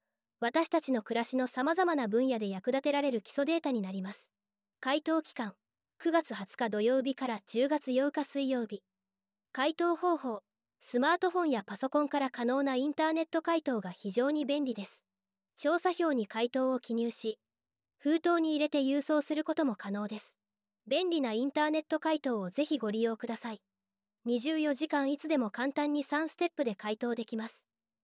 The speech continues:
かっこ一かっこ閉じアクセスかっこ二かっこ閉じログインかっ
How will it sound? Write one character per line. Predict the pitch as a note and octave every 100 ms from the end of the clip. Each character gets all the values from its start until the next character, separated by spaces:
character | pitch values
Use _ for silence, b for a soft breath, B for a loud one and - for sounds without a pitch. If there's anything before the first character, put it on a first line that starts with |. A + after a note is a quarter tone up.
| _
か | -
っ | E4
こ | - C4+
一 | A3+ -
か | C#4+
っ | -
こ | C#4
閉 | B3+
じ | G#3+ G#3+
ア |
ク | B3
セ | - D4+
ス | -
か | C4+
っ | -
こ | A#3+
二 | A3+
か | C#4
っ | C#4+
こ | C#4+
閉 | C4+
じ | A3 G3
ロ | A3
グ | A3+
イ | D4+
ン | D#4+
か |
っ | D4